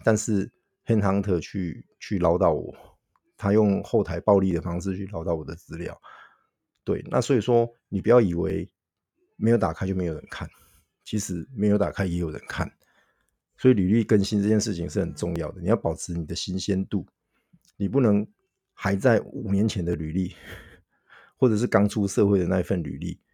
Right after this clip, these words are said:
但是你实际上已经出社会工作五年、八年，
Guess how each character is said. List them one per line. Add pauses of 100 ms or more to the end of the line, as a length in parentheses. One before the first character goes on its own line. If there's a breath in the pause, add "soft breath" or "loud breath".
(300)
但
是
你
实
际
上
已
经
出
社
会
工
作
五
年、 (140)
八
年，